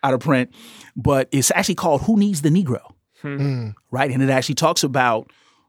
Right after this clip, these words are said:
Speaker 1: black labor being reduced to surplus labor.
Speaker 2: Right.
Speaker 1: And now a increase, what he refers to, Wilhelm refers to as an increased presence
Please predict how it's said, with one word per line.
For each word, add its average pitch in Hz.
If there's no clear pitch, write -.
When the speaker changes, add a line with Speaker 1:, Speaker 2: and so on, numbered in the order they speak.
Speaker 1:
black 127
labor 127
being 131
reduced 117
to -
surplus 175
labor. 113
Speaker 2:
Right. 139
Speaker 1:
And 131
now 143
a 143
increase, 147
what 135
he 208
refers 139
to, 135
Wilhelm 131
refers 120
to 123
as 120
an 147
increased 156
presence 139